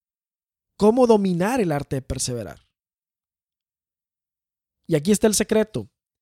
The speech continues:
Siempre nos han dicho, "Sé firme, ten fuerza de voluntad", o "Encuentra tu pasión, algo que te emocione". Y eso es lo que pensamos que son los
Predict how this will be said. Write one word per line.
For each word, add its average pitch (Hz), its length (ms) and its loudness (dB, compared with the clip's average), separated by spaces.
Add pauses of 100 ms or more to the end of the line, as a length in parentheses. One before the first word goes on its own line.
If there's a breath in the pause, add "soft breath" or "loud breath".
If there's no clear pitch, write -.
(1200)
Siempre 262 340 2
nos 247 180 2
han 233 120 2
dicho, 165 500 -2 (600)
"Sé 160 180 0
firme, 147 600 0
ten 190 180 -2
fuerza 175 380 -2
de 160 40 -2
voluntad", 117 540 -6 (580)
o 156 380 2
"Encuentra 226 400 0
tu 196 140 -6
pasión, 185 440 2
algo 175 160 -2
que 180 80 -8
te 165 120 -4
emocione". 151 500 -2 (920)
Y 175 120 -4
eso 190 160 0
es 196 60 2
lo 180 60 0
que 165 100 -6
pensamos 139 440 -6
que 131 120 -8
son 135 180 -6
los 123 240 -6